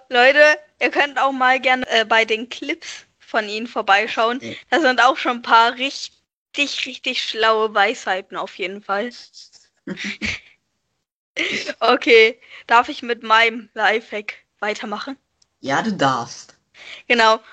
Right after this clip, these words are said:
Speaker 1: und zwar, wenn ihr halt wissen wollt, ob eure Batterien voll oder leer sind, macht das. Lasst eure Batterien von einer kleinen Höhe fallen,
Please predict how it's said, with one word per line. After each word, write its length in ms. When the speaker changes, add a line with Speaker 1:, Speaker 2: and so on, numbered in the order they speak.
Speaker 1:
und 160
zwar, 280
wenn 180
ihr 160
halt 320
wissen 380
wollt, 300
ob 240
eure 280
Batterien 920
voll 420
oder 300
leer 400
sind, 460
macht 340
das. 400
Lasst 440
eure 280
Batterien 640
von 560
einer 140
kleinen 480
Höhe 240
fallen, 460